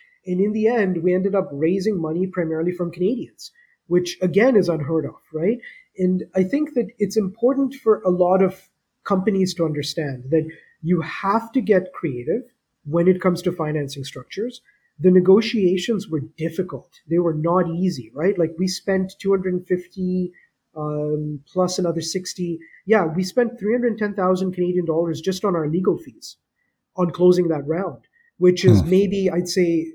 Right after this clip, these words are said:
Speaker 1: um, sixty percent more than it should have. But it was because that deal was so creative. And because we leveraged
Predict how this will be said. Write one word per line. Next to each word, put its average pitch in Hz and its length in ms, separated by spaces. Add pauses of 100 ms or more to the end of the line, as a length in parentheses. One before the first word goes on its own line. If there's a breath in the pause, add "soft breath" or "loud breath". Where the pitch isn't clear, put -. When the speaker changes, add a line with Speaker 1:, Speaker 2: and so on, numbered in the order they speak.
Speaker 1:
um, 151 580 (280)
sixty - 400
percent 202 340
more 170 300
than 160 160
it 160 120
should 180 260
have. 135 180 (420)
But 180 120
it 175 120
was 170 140
because 180 540
that 165 240
deal 160 260
was 139 180
so 160 140
creative. 123 480 (480 soft breath)
And 160 460
because 185 380
we 180 200
leveraged 180 720